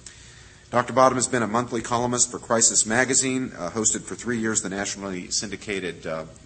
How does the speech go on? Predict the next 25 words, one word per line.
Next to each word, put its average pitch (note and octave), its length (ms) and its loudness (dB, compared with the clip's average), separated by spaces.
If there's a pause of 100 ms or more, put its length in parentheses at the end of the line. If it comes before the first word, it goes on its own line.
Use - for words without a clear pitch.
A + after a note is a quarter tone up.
(140)
uh, D2+ 180 -10 (100)
radio F#2+ 260 -2
talk F#2+ 300 -4
show F2 180 -4
Book C3 300 -2
Talk, C3 360 0 (440)
and A2+ 100 -4
done C3+ 140 4
commentary A2+ 500 0
for G#2 100 -10
television F#2+ 460 -4
programs F2+ 640 -2
on F2 320 -6
N F#2+ 180 -8
B F2 140 -4
C, A#2 320 4
C-SPAN, F#2 580 0
P F#2 160 -12
B E2+ 180 -8
S, - 360 -2 (340)
and E2 80 -12
the - 60 -10
B F3+ 160 2
B A2+ 120 2
C. - 340 0